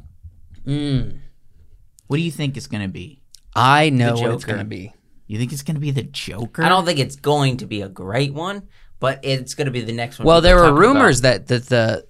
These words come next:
Speaker 1: joke, that the next Joker is a musical.
Speaker 3: No, no, there's not rumors at this point. It's
Speaker 1: It's
Speaker 3: been
Speaker 1: confirmed?
Speaker 3: confirmed. They're filming it.
Speaker 2: Confirmed.
Speaker 1: Okay, it, when it says a musical, they might have, like, two musical numbers in it. That's not really a musical. Like, A
Speaker 2: I don't
Speaker 1: Star Is
Speaker 2: know.
Speaker 1: Born, A Star Is Born is not a musical.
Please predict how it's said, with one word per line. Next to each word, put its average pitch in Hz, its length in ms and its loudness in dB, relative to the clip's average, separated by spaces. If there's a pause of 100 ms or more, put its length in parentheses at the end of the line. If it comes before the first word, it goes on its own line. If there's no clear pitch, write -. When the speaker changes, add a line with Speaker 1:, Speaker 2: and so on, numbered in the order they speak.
Speaker 1:
joke, 123 380 0
that 127 260 4
the 120 100 0
next 127 300 0
Joker 120 300 0
is 123 200 0
a 117 40 -4
musical. 120 420 -4
Speaker 3:
No, 156 120 2
no, 117 180 -2
there's 123 200 -4
not 131 160 0
rumors 110 340 -6
at 98 60 -14
this 104 120 -14
point. - 300 -12
It's 117 160 -8
Speaker 1:
It's - 20 -12
Speaker 3:
been 123 180 6
Speaker 1:
confirmed? 117 200 4
Speaker 3:
confirmed. 147 260 4
They're 139 120 4
filming 131 460 0
it. - 40 -12
Speaker 2:
Confirmed. 104 500 -10 (320)
Speaker 1:
Okay, 131 400 4
it, 143 260 0 (240)
when 143 160 -2
it 170 100 0
says 151 160 0
a 135 40 4
musical, 135 480 2
they 127 160 0
might 139 200 -2
have, 117 220 -6
like, 113 260 0
two 135 240 2
musical 113 460 -6
numbers 104 380 -8
in 120 140 -12
it. - 140 -18
That's 131 200 2
not 160 160 0
really 139 160 2
a 110 60 -2
musical. 110 420 -6 (220)
Like, 170 120 6
A 143 40 6
Speaker 2:
I 147 80 6
don't 170 100 4
Speaker 1:
Star 214 260 8
Is 202 80 4
Speaker 2:
know. 170 80 2
Speaker 1:
Born, 254 240 4
A 156 80 -4
Star 160 300 4
Is 185 100 0
Born 208 260 2
is 127 140 -4
not 135 200 4
a 123 40 0
musical. 120 580 -6